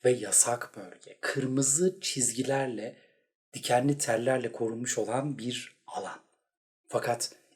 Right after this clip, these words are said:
ilginçtir ama bunca koruma kalkanıyla birlikte hiçbir şekilde konuşulması dahi, ağza alınması dahi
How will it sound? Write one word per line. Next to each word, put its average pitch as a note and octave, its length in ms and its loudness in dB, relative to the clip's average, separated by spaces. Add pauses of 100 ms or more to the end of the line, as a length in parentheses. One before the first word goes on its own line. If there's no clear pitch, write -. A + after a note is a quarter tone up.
ilginçtir A#2+ 560 -2
ama A#2 380 2 (400)
bunca C#3+ 640 6 (420)
koruma C3 440 4
kalkanıyla A#2 720 -4
birlikte G#2 560 -12 (200)
hiçbir G3 320 -2
şekilde B2 720 4 (400)
konuşulması A#2+ 1040 0
dahi, A2 400 2
ağza A#2 380 2
alınması B2 580 4
dahi B2 380 4